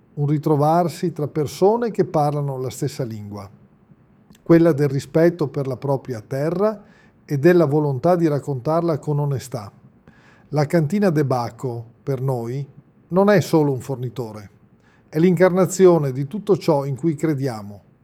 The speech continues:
Nelle sue vigne eroiche, aggrappate con fatica e orgoglio alle prealpi feltrine, abbiamo visto la nostra stessa passione. La passione di chi non sceglie la via più facile,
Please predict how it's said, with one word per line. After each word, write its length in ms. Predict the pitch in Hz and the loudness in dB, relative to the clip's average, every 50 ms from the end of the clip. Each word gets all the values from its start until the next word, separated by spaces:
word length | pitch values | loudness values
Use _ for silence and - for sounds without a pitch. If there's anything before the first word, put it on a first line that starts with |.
| _ _ _ _ _ _ _ _ _ _ _ _ _ _ | _ _ _ _ _ _ _ _ _ _ _ _ _ _
Nelle 240 | - 160 165 175 | -2 2 2 2
sue 240 | 156 170 - 226 208 | 2 4 4 4 4
vigne 300 | 170 170 196 202 196 185 | 4 4 2 2 2 2
eroiche, 720 | 160 147 139 151 160 175 175 160 139 - - 120 107 98 - _ _ _ _ _ | 2 2 4 6 6 6 6 4 2 -2 -8 -12 -12 -14 -18 _ _ _ _ _
aggrappate 720 | - 139 131 135 156 147 - - 165 165 175 160 160 147 | -8 -6 -2 -2 -2 -2 0 2 2 2 2 2 -2 -4
con 180 | - 147 143 | -4 -6 -6
fatica 680 | 123 - 143 131 - - 175 185 175 180 151 127 - - - | -6 -6 -8 -6 -4 -4 -4 -4 -4 -4 -8 -8 -10 -12 -12
e 120 | - 143 135 | -8 -6 -6
orgoglio 680 | 135 123 117 120 147 170 180 175 160 131 120 110 110 - _ _ _ _ _ _ _ _ | -6 -6 -2 2 4 6 6 6 4 2 -2 -8 -10 -14 _ _ _ _ _ _ _ _
alle 220 | - 135 139 143 | -10 -8 -6 -6
prealpi 580 | 127 - 135 131 131 131 143 156 151 139 147 139 | -6 -6 -6 -6 -4 -2 -2 -2 -2 -4 -6 -10
feltrine, 680 | 117 - 123 113 110 - 117 117 113 123 139 151 - - - _ _ _ _ _ _ _ _ _ _ | -10 -10 -10 -12 -10 -10 -10 -10 -8 -8 -8 -10 -10 -14 -20 _ _ _ _ _ _ _ _ _ _
abbiamo 400 | - - 139 160 190 196 196 185 | -6 2 4 6 6 6 6 4
visto 360 | 165 190 208 180 - - 185 | 4 2 2 0 2 2 2
la 80 | 156 147 | 2 2
nostra 400 | 143 147 160 170 147 - 170 147 | 2 0 0 0 0 -2 -4 -4
stessa 400 | 131 - - 160 147 147 - 170 | -4 -2 -4 -4 -4 -4 -4 -6
passione. 640 | 143 - 131 - - - 123 113 101 98 104 98 - - _ _ _ _ _ _ _ _ _ _ _ _ _ - | -6 -6 -8 -10 -10 -10 -10 -10 -10 -14 -16 -18 -20 -20 _ _ _ _ _ _ _ _ _ _ _ _ _ -8
La 140 | - 147 160 | -4 -4 0
passione 560 | 147 180 156 147 - 202 214 233 240 226 196 | 2 0 0 2 4 6 6 6 6 2 0
di 120 | 160 147 151 | 0 -2 -4
chi 140 | 139 - 196 | -2 -2 0
non 160 | 185 170 139 | 0 0 0
sceglie 540 | - - 190 196 196 185 165 147 143 139 - | 2 2 4 4 4 2 0 -2 -4 -6 -6
la 120 | 139 139 | -8 -6
via 200 | 139 143 170 175 139 | -4 0 2 2 0
più 140 | - 135 113 | 0 -4 -6
facile, 680 | - 147 147 151 165 151 - 202 208 214 220 202 - | -4 -4 -4 -4 -4 -6 -6 -4 -2 -2 -2 -4 -6